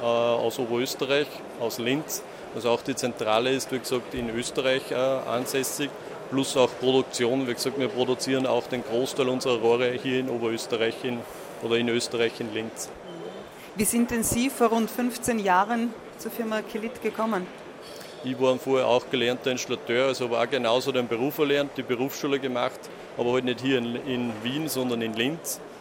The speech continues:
Speaker 1: Hab dann einige Zeit als, als Monteur, als Obermonteur auf der Baustelle gearbeitet und bin dann im Endeffekt, äh, dann zur Firma Kelit gekommen, weil wir damals die Kelit-Produkte eingebaut haben und bin dann eigentlich so zur Firma gekommen.
Speaker 2: Was machen Sie da jetzt?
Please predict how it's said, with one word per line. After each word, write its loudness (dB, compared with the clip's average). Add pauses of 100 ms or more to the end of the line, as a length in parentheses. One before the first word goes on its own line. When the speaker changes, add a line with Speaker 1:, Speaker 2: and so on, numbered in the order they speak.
(300)
Speaker 1:
Hab -4
dann -2
einige 2
Zeit 2
als, -2
als 0
Monteur, 0
als 0
Obermonteur 2
auf 2
der -2
Baustelle 2
gearbeitet 0 (460)
und -6
bin 2
dann 2
im 0
Endeffekt, 0
äh, 2 (720)
dann 2
zur -4
Firma 0
Kelit 0
gekommen, 0
weil 0
wir 4 (380)
damals 0
die -4
Kelit-Produkte -2
eingebaut 2
haben 0 (440)
und -6
bin 0
dann 0
eigentlich -2
so 0
zur -4
Firma -2
gekommen. -4 (640)
Speaker 2:
Was -4
machen -2
Sie 0
da 4
jetzt? 2